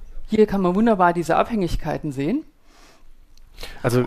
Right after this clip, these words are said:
Speaker 2: ganz spannend ist auch, wir machen natürlich Vorgespräche und heißt ja, das mit den Abhängigkeiten ist jetzt nicht das große Problem bei uns. Nur die Teams liefern halt nicht.
Speaker 1: Genau,
Speaker 2: Also
Speaker 1: genau. Und in dem P-I-Planning, was halt eins von den Pattern in safe ist, dass man einmal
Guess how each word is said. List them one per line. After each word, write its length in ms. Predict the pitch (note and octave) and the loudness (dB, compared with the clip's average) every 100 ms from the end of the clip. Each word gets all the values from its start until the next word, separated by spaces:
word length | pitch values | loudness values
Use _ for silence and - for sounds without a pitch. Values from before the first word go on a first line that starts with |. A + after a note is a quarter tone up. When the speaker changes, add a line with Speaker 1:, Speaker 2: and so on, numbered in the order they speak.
| - A#2 | -2 2
Speaker 2:
ganz 220 | A2+ B2+ | 4 4
spannend 460 | - - A2 C#3 - | 2 4 4 4 0
ist 200 | - - | -2 0
auch, 220 | B2 - | 0 0
wir 100 | A#2 | 0
machen 200 | A#2 A2+ | 0 0
natürlich 280 | A#2 A#2 A2 | -2 -4 -2
Vorgespräche 640 | A2 A2 - - A#2 A2+ | -2 -2 -4 -6 -4 -2
und 100 | A#2 | 0
heißt 180 | A2+ - | 0 0
ja, 60 | |
das 240 | G#2 - - | 0 -2 -2
mit 120 | A2 | -4
den 100 | G#2 | -2
Abhängigkeiten 640 | G2 B2 B2 - G#2+ G2+ | -2 -2 -4 -2 -2 0
ist 140 | A#2+ - | -2 -2
jetzt 160 | - | -2
nicht 160 | - - | -4 -6
das 100 | - | -8
große 300 | - - - | -10 -10 -10
Problem 400 | - G#2 A2+ G#2+ | -10 -6 -4 -4
bei 100 | G#2+ | -6
uns. 360 | - A2+ - - - - - - - - | -6 -8 -10 -18 -20 -20 -20 -20 -16 -4
Nur 120 | C3 C3 | 2 4
die 100 | C#3 | 6
Teams 340 | G3 D#3+ G3 | 6 4 4
liefern 340 | A3 - G2+ | 2 2 -2
halt 240 | G2+ F#2+ - | 0 -2 -6
nicht. 360 | A2 - - - - - - - - - | -8 -8 -8 -10 -16 -18 -18 -18 -18 -2
Speaker 1:
Genau, 220 | G#3+ D3 - - | 0 0 -2 -6
Speaker 2:
Also 220 | - F#2+ - | -4 -2 2
Speaker 1:
genau. 280 | A3 F3+ C#3 - - | 4 4 0 -6 -6
Und 180 | - F#3+ | 0 2
in 140 | E3+ | 4
dem 160 | F3 E3 | 2 2
P-I-Planning, 840 | - D#3+ D3 A3 B3 A#3 B3+ A3 | 0 2 4 4 4 4 4 4
was 180 | E3 - | 2 4
halt 180 | E3 - | 2 2
eins 260 | D#3 F3 | 0 -2
von 140 | - D3+ | -4 -4
den 140 | D3 | -2
Pattern 340 | E3 F#3 F#3 | -4 0 0
in 200 | F3 C#3+ | 0 -4
safe 380 | C#3 - C#3 G3 | -6 -4 -2 -2
ist, 240 | G#3+ C4+ - | -4 -6 -8
dass 160 | - | -8
man 120 | D3 | -8
einmal 500 | D3+ D3+ E3 E3 D#3+ | -4 -2 0 2 2